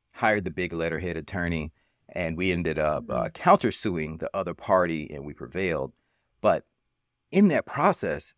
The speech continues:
Speaker 1: well, you know, what happened? Well, quite a few things happened. Well, first of all, I was so stressed out, and I was getting out of shape, and, um,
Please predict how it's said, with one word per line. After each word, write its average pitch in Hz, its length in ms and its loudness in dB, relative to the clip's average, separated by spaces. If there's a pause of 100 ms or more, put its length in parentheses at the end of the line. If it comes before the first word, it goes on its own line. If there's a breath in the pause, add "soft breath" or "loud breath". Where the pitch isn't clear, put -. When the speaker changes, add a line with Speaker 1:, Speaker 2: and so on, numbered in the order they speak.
(100)
Speaker 1:
well, - 140 -10
you 117 100 -2
know, 95 100 -2
what 87 120 -4
happened? 101 440 -2
Well, 104 260 -2 (280)
quite 170 200 8
a - 40 2
few 170 160 0
things 73 200 -4
happened. 73 300 -6
Well, 76 80 -12
first - 280 0
of - 80 -6
all, 73 300 0 (560)
I 113 140 2
was 104 120 0
so 151 200 2
stressed 98 400 -2
out, 95 300 4 (320)
and 78 560 -6
I 87 60 -8
was 71 220 -12 (280)
getting 92 260 0
out 73 100 -2
of - 80 -10
shape, 107 580 2
and, 64 260 -8 (360)
um, 57 460 -4